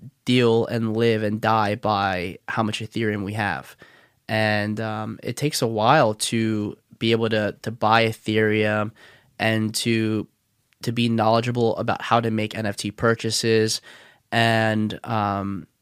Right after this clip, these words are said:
we were all sort of figuring it out while being more project focused. We would be like, "Oh, I like this project.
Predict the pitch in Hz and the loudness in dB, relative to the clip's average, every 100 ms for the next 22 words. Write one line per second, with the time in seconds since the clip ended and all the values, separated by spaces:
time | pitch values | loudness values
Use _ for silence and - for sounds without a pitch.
0 | _ _ _ _ _ _ _ _ _ 135 | _ _ _ _ _ _ _ _ _ 0
1 | 139 147 135 110 127 123 - 123 110 - | 2 2 2 2 2 2 0 2 0 -4
2 | - 123 117 120 113 113 107 113 117 107 | -2 0 2 2 2 2 0 2 2 2
3 | 95 - 120 110 104 - - - 127 131 | -2 -4 0 0 0 -4 -10 -18 -4 0
4 | 123 123 117 - - 117 117 110 104 - | 2 2 0 -4 0 2 2 0 -6 -4
5 | 113 104 - 107 - 117 113 110 107 - | -2 -2 -4 -10 -6 -4 -4 -2 -4 -6
6 | - 131 107 107 120 117 - 120 113 120 | -4 0 0 0 -2 -6 -4 0 0 0
7 | 110 - | -4 -4